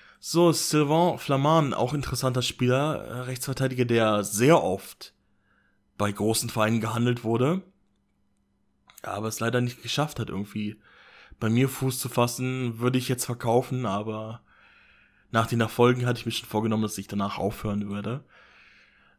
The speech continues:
Äh, sonst Bodiaf,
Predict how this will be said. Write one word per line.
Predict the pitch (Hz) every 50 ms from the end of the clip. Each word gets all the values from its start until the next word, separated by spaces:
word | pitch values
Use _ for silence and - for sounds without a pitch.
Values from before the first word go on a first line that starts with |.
| _ -
Äh, | - 120 131 135 139 135 135 131 131 127
sonst | 120 135 139 156 165 175 185 180 - - - - _ _ - - - - - - - - - - - - - - - - - - - _ _ _ _ _
Bodiaf, | - 107 117 123 123 123 123 120 120 131 156 165 - - - -